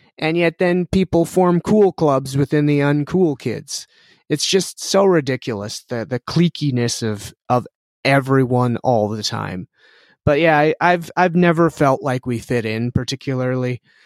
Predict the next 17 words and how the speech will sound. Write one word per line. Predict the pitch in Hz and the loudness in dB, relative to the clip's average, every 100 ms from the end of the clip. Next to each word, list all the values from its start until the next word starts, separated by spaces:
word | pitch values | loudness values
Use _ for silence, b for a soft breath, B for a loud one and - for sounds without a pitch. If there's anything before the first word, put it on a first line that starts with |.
| b b - | b b -4
The, | 131 120 113 117 _ _ _ | -2 0 -2 -6 _ _ _
and, | - 156 | -2 2
and | 175 165 | 4 4
now | 160 160 156 | 4 4 2
that | 143 - _ | 0 -4 _
I, | 127 123 - - | -8 -8 -10 -14
we | 135 143 | -6 -4
have | 147 135 | -2 -2
a | |
little | 131 143 175 165 | -2 0 2 2
bit | 151 143 | 2 0
more | 147 143 | 0 0
of | 135 | -2
a | 120 | -6
profile, | - 143 147 135 123 113 110 - _ _ _ _ _ _ _ - | -2 0 0 0 2 2 -2 -8 _ _ _ _ _ _ _ -6
it's | 147 | -6
funny | - - 165 160 165 156 151 127 | -6 0 2 4 4 2 0 -4